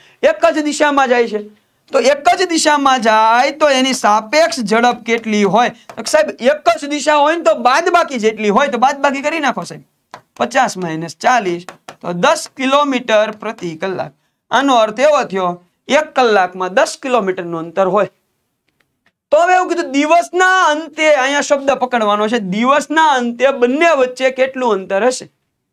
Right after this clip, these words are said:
હવે એક કલાકની અંદર દસ કિલોમીટરનું અંતર હોય, તો દિવસના અંતે, દિવસમાં કેટલી કલાક હોય? તો ચોવીસ. તો ચોવીસ ગુણ્યા દસ, તો બસો ને ચાલીસ કિલોમીટરનું અંતર હશે.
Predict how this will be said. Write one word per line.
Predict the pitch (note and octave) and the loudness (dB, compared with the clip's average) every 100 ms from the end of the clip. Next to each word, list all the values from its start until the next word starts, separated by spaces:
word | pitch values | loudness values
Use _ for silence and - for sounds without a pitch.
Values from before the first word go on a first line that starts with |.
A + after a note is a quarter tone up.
| _ _ _ - - | _ _ _ -2 2
હવે | E4+ - | 2 0
એક | C4+ E4 - - | 2 2 0 -2
કલાકની | C4+ A#3+ A3+ A3 G#3+ | 0 2 0 -2 -4
અંદર | F#3+ F3+ F#3+ G3+ A#3+ C#4 | -4 -2 2 2 2 0
દસ | A#3+ F4+ F#4 - | 0 0 -2 -4
કિલોમીટરનું | E4+ D4 B3+ A#3+ G#3+ F#3+ F3 | 0 2 0 0 -4 -4 -8
અંતર | E3+ E3+ | -8 -6
હોય, | F3 A#3+ C4 G3+ G3+ B3 - _ _ _ _ - | 2 4 4 4 2 -2 -8 _ _ _ _ 0
તો | C#4+ C#4 | 0 2
દિવસના | C#4 E4+ F#4 - F4+ | 2 4 2 2 2
અંતે, | F4 E4+ E4 F4 D4 | 2 0 2 2 2
દિવસમાં | C4+ D#4+ E4 D#4 E4+ | 0 0 0 0 0
કેટલી | E4 D#4+ F#4+ | 0 -2 -2
કલાક | E4 C#4 A#3 | 2 2 2
હોય? | G3+ A3+ B3+ | 2 0 0
તો | C4+ | -2
ચોવીસ. | G#3 C4 A#3 E3+ - - - - | -2 0 0 -2 -8 -16 -20 -18
તો | |
ચોવીસ | A3+ C#4 D4+ A3+ | -4 0 0 0
ગુણ્યા | F#3 F#3+ G#3 | -2 0 0
દસ, | A3 D4+ A3+ F3 - - - - | 2 2 0 -2 -12 -20 -20 -6
તો | G#3+ | 0
બસો | C4 C#4 - D4+ | 0 0 -2 -2
ને | A#3+ | 0
ચાલીસ | C4 C#4 C#4 - | 2 2 0 -4
કિલોમીટરનું | C4 A#3 G3+ F#3+ F3 F3 | -2 0 -2 -6 -10 -10
અંતર | F3 F#3 G3+ | -8 -8 -8
હશે. | G#3 | -8